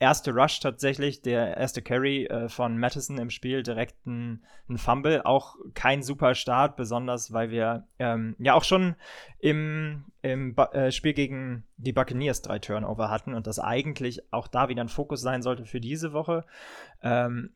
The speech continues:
jetzt vier Fumbles dieses Spiel, drei, ähm, von der Offense, einen von, ähm, Powell bei einem, äh, Punt-Return. Äh, so gewinnst du halt keine Spiele, ne?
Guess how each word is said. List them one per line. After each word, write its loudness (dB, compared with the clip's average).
jetzt -2
vier 4
Fumbles 0
dieses -4
Spiel, -2
drei, 4
ähm, -2
von -2
der 4
Offense, -2
einen 0
von, -6
ähm, 0
Powell 4
bei 2
einem, -2
äh, -6
Punt-Return. -4
Äh, -16
so -6
gewinnst -4
du -8
halt -6
keine -8
Spiele, -12
ne? -6